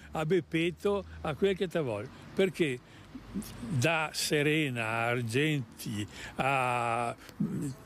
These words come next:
Tomaselli detto Caffè Nero a Beppo, eh, a Beppo Maffioli siamo arrivati a, a Lele Bellò che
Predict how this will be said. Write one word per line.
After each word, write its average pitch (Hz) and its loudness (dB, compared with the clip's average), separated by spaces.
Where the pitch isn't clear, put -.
Tomaselli 156 2
detto 135 2
Caffè 143 0
Nero 143 2
a 143 2
Beppo, 147 2
eh, 151 -4
a 123 0
Beppo 143 2
Maffioli 165 2
siamo 175 2
arrivati 170 4
a, 135 2
a 123 0
Lele 160 4
Bellò 160 6
che 147 -4